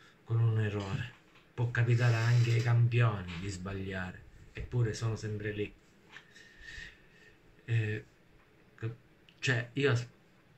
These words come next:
perdonatemi, ecco, tutto qui. Vi sto promettendo qui. Memorizzatevi il giorno del video in cui è stato fatto. Che io da settembre in poi,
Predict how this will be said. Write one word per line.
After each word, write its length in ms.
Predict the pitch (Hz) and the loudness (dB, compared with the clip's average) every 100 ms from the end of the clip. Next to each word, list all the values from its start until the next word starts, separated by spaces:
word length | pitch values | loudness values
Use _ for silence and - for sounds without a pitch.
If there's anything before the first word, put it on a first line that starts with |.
| _ - - _ _ _ _ | _ -20 -20 _ _ _ _
perdonatemi, 760 | - 123 127 120 104 92 107 120 | -4 0 4 4 2 -2 0 2
ecco, 280 | 113 - - - | 2 0 -12 -4
tutto 360 | 131 120 117 - | -2 0 -2 -2
qui. 200 | 104 90 - - - - - - - - - - | -8 -12 -14 -20 -20 -20 -20 -20 -20 -20 -20 -10
Vi 60 | 123 | -6
sto 220 | 117 120 | -2 -2
promettendo 1160 | 120 123 123 120 - 135 123 117 113 110 110 - - - - - - - - - - - | 2 4 4 2 0 2 4 4 4 0 -4 -8 -18 -20 -20 -20 -20 -20 -20 -20 -20 -4
qui. 260 | 123 107 - - _ _ - - _ _ _ _ | 2 2 0 -12 _ _ -20 -20 _ _ _ _
Memorizzatevi 1000 | - 120 123 123 123 123 123 139 123 120 | 0 4 6 6 6 6 6 6 4 6
il 120 | 117 113 | 4 4
giorno 480 | 120 123 117 117 113 | 4 6 6 6 4
del 140 | 117 | 4
video 300 | 117 123 117 | 4 4 6
in 140 | 113 | 4
cui 160 | 113 117 | 4 4
è 20 | |
stato 340 | 107 117 110 107 | 2 0 0 0
fatto. 460 | 117 104 - - - - - - - - - - - - - - - - _ _ | 0 -4 -6 -16 -20 -20 -20 -20 -16 -14 -14 -14 -18 -20 -20 -20 -20 -20 _ _
Che 120 | 110 | -2
io 440 | 107 107 139 131 120 | 0 2 4 4 4
da 240 | 113 120 | 4 2
settembre 560 | 123 120 - 131 127 120 | 2 0 0 0 4 8
in 120 | 120 | 8
poi, 320 | 120 110 98 | 8 6 0